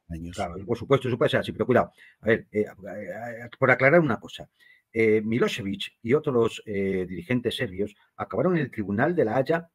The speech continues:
Speaker 2: para la Yugoslavia, para la antigua Yugoslavia,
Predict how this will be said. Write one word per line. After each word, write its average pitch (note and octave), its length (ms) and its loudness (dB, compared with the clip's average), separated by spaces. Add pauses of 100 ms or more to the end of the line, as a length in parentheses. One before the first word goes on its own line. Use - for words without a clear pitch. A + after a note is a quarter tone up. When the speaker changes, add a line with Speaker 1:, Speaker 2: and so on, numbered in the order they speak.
(160)
Speaker 2:
para F3 560 4
la A#2 220 -2
Yugoslavia, A2+ 960 -2 (360)
para F2 120 -12
la E2+ 60 -10
antigua B2 220 0
Yugoslavia, F2 500 -8